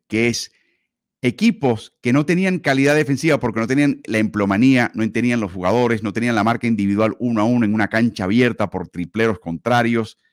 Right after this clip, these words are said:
estaban condenados a tener una mala defensiva. Bueno, ahora cambió el silbato y ahora puedes empujar un poquito y puedes rozar y puedes tener mucho más contacto y puedes salirte con un empujoncito. Y de repente ese tiro, que era una canasta del contrario, ahora es un tiro errado y no hay cobro,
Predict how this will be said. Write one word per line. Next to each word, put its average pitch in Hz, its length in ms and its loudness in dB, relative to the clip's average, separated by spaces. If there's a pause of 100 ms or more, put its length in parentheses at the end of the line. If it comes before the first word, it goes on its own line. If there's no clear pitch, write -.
(760)
estaban 120 360 0
condenados 117 420 0
a 123 60 -2
tener 120 120 0
una 120 100 2
mala 113 140 0
defensiva. 101 400 -2
Bueno, 120 320 -4
ahora 110 300 -2
cambió 113 560 -2
el 104 140 -8
silbato 98 540 -6
y 90 120 -4
ahora 107 220 0
puedes 117 220 -2
empujar 120 360 -2
un 127 80 -4
poquito 80 320 -8
y 76 120 -8 (160)
puedes 117 220 -2
rozar 113 460 -4 (280)
y - 80 -16
puedes 107 220 -2
tener 120 180 0
mucho 123 220 0
más 120 140 -4
contacto 117 580 -10 (340)
y - 120 -14
puedes 113 200 -2
salirte 127 240 0
con 120 120 0
un 123 60 0
empujoncito. 110 680 -6 (560)
Y 98 60 -4
de 95 80 0
repente 123 400 0
ese 117 180 -2
tiro, 127 340 0
que 101 80 -4
era 101 100 0
una 107 140 -2
canasta 110 320 -2
del 104 140 -2
contrario, 139 380 0
ahora 127 100 0
es 123 80 -6
un 127 100 -4
tiro 123 160 -2
errado 180 340 -2
y 135 120 0
no 135 80 0
hay 151 180 -2
cobro, - 420 -8